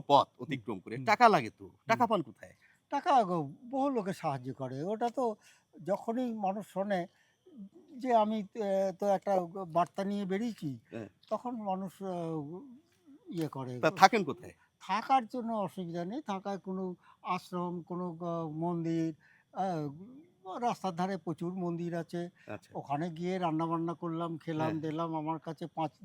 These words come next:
Speaker 2: লিটারের একটা সিলিন্ডার ছিল।
Speaker 1: ও।
Speaker 2: হ্যাঁ,
Speaker 1: মানে
Speaker 2: এগুলো
Speaker 1: রান্নাবান্নার ব্যবস্থা
Speaker 2: হ্যাঁ,
Speaker 1: হয়ে
Speaker 2: হ্যাঁ,
Speaker 1: যাচ্ছে।
Speaker 2: সে
Speaker 1: না, আপনি এ মাঝে একটি কথা বলেন, এক বার্তা ছিল, একটা বার্তা নিয়ে গেছেন আপনি।
Speaker 2: হ্যাঁ, হ্যাঁ,
Speaker 1: সেই
Speaker 2: সেই
Speaker 1: বার্তাটা কি ছিল?
Speaker 2: বার্তা ছিল প্রকৃতি, আহ, আমাদের, আহ, যেটা নিয়ে আমরা মানুষ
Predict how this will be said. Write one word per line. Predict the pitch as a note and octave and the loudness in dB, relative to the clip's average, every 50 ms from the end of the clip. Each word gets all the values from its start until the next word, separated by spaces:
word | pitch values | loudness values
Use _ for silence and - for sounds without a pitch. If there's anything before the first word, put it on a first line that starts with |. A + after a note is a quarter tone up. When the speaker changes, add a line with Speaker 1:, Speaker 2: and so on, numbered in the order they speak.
| F3+ F#3 | -14 -12
Speaker 2:
লিটারের | E3 D#3+ D#3+ - E3+ E3 D#3 E3 D#3+ D#3 | -10 -10 -8 -4 -4 -2 -2 -2 -2 -2
একটা | D3+ - - E3 D#3+ - - - - - _ | -4 -4 -2 -2 -2 -2 -2 -8 -20 -20 _
সিলিন্ডার | - - E3 D#3 E3 E3+ E3 E3 E3+ D#3+ | -8 -4 -2 -2 -2 -2 2 2 2 2
ছিল। | - - - E3 D#3 D#3+ | 2 0 -4 -2 0 0
Speaker 1:
ও। | D#3+ D#3+ E3 - _ _ - | 0 0 -2 -6 _ _ -4
Speaker 2:
হ্যাঁ, | A#2 C3+ A#2 F#2+ F#2 - F#3 G3 A3+ G3 C#3+ C3 | -4 -2 -2 -2 -4 -4 -2 0 0 0 0 -2
Speaker 1:
মানে | B2+ D3 | -6 -10
Speaker 2:
এগুলো | - - G3+ G#3 B3 G3 G3+ G3 F#3+ | -12 -10 -8 -4 0 2 6 10 10
Speaker 1:
রান্নাবান্নার | G3 G#3 G#3 A3 A3 A3+ G#3+ A3 G#3+ G#3 | 10 10 10 8 6 6 6 6 4 4
ব্যবস্থা | F#3+ G3+ G3 F#3+ D#3 - F3+ | 4 2 2 2 2 4 6
Speaker 2:
হ্যাঁ, | F#3+ - C#3+ | 6 6 6
Speaker 1:
হয়ে | C#3 A#2 | 4 2
Speaker 2:
হ্যাঁ, | C3+ C3+ C3 C3 | 0 -2 -4 -6
Speaker 1:
যাচ্ছে। | C3 - - - | -8 -6 0 6
Speaker 2:
সে | - | 10
Speaker 1:
না, | G#3+ G#3+ | 12 12
আপনি | F3 B2 A#2+ - D3+ E3+ - G#3+ G#3 | 12 12 10 10 8 8 8 8 2
এ | G3+ F#3 C3 F3 F3+ | 4 4 4 2 2
মাঝে | E3+ E3 F3 F3 G#3+ | 4 4 6 6 6
একটি | G#3 - - - | 4 4 4 6
কথা | F3+ F3+ - G#3+ | 6 8 8 8
বলেন, | G3+ F#3+ F#3 F3 E3+ | 8 8 6 2 2
এক | D#3+ D#3+ - | 0 -2 -4
বার্তা | B2+ A#2 D3 E3+ F3 - - - D#3 | 2 10 12 12 12 12 12 10 8
ছিল, | - - - A2+ G2+ | 8 8 2 -4 -2
একটা | A2+ B2 - - C#3+ | -2 -2 0 4 10
বার্তা | C3 F3+ F#3 F3+ - G3+ F#3 | 12 12 12 12 12 6 6
নিয়ে | F3 E3 D3+ | 8 6 6
গেছেন | C3+ B2+ - C3+ - | 6 4 2 0 0
আপনি। | G#2+ F3 | 2 4
Speaker 2:
হ্যাঁ, | G3+ F#3+ D3+ | 4 4 4
হ্যাঁ, | C#3 C#3+ C#3 | 4 0 -2
Speaker 1:
সেই | - - F#3+ | 0 0 4
Speaker 2:
সেই | D#3 | 10
Speaker 1:
বার্তাটা | F3 F#3+ G#3+ - - A#3+ G#3+ A3 G#3 | 12 12 12 12 10 4 4 4 2
কি | - G3 G3+ - | 0 0 -12 -10
ছিল? | - - D3+ | -8 -4 2
Speaker 2:
বার্তা | E3 F3 F#3 F3+ - G#3+ G#3 | 6 6 6 4 2 -6 -6
ছিল | - - A#3 A#3+ A#3+ | -4 -4 -4 -4 -4
প্রকৃতি, | G3 - G3+ G3+ G3 A3 G3 G#3+ G#3+ | -4 -4 -6 -6 -6 -6 -6 -4 -6
আহ, | G3 G3 A#3+ A#3+ G#3 G3 G3 F#3+ F#3+ G#3 | -6 -6 -8 -8 -6 -4 -4 -4 -4 -4
আমাদের, | G#3 G3+ F3 F#3 G3 G3 F#3+ G3+ G3+ F#3+ | -6 -6 -6 -6 -6 -4 -4 -4 -4 -4
আহ, | F3+ F#3 G3 F#3+ F#3+ F#3+ F#3 | -4 -6 -4 -4 -4 -4 -4
যেটা | E3 D#3 F#3+ F3+ - G#3+ G3+ | -6 -4 -6 -4 -4 -4 -4
নিয়ে | F#3 G3 G3+ G3+ | -4 -4 -4 -4
আমরা | G3 F#3 F#3 F#3 F#3+ F#3+ F#3 | -4 -4 -4 -4 -4 -6 -6
মানুষ | E3 E3+ F3 F3 F#3 F3+ | -6 -6 -8 -6 -6 -8